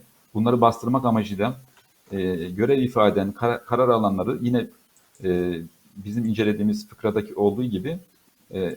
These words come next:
hukuki, idari, cezai bütün sorumluluklarını kaldıran bir hüküm var. Ama bu kamu görevlileri için. E,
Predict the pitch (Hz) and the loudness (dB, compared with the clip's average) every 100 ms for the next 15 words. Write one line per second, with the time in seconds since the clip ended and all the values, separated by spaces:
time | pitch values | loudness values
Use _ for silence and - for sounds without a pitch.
0 | - - 151 147 139 139 120 135 135 135 | -12 -8 -4 -2 -4 -4 -2 2 2 2
1 | 120 139 131 131 131 127 185 - 139 131 | 0 -2 2 2 2 0 -4 0 2 2
2 | 127 131 131 127 117 143 139 123 117 104 | 0 0 2 2 2 0 2 0 0 -2
3 | 85 73 - _ _ _ _ _ _ _ | -2 -4 -12 _ _ _ _ _ _ _
4 | _ 127 139 131 139 127 107 98 90 85 | _ 0 0 -2 0 2 4 2 2 -2
5 | 87 160 208 - _ _ _ _ _ - | -4 -8 -8 -10 _ _ _ _ _ -4
6 | 95 95 | -2 -2